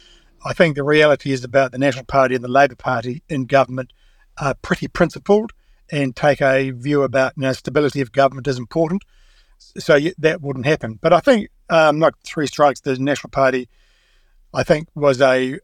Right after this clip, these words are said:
um, a grudging supporter of it because it was always a policy of the act Party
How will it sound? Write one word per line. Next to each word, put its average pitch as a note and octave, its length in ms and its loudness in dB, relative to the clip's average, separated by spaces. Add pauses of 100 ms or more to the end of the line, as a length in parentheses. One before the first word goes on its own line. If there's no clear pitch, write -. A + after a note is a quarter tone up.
um, C3+ 360 -4
a D#3 80 -8
grudging C#3+ 560 0
supporter C#3 540 0
of D3+ 120 4
it B2 100 -10
because C#3 280 0
it C3+ 80 -14
was B2 120 -8
always C#3+ 260 0
a A2+ 60 -18
policy C3+ 460 -6
of A#2+ 100 -4
the B2 140 -4
act C3+ 140 -10
Party B2 480 -6